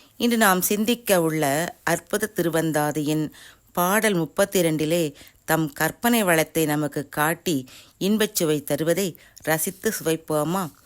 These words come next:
வாருங்கள், பாடலை கேட்போமா? "பெருகொழிய செஞ்சடை மேல் பிள்ளை பிறையின் ஒரு கதிரே போந்து ஒளிகிற்று ஒக்கும் தெரிவின்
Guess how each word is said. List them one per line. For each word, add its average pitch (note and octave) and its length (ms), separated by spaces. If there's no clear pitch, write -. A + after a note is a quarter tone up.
வாருங்கள், D3 560
பாடலை E3+ 500
கேட்போமா? D3+ 540
"பெருகொழிய A3+ 720
செஞ்சடை F3 460
மேல் E3 340
பிள்ளை G3 540
பிறையின் D#3+ 520
ஒரு F3 320
கதிரே A3+ 560
போந்து F#3+ 600
ஒளிகிற்று E3+ 640
ஒக்கும் D3 540
தெரிவின் E3+ 760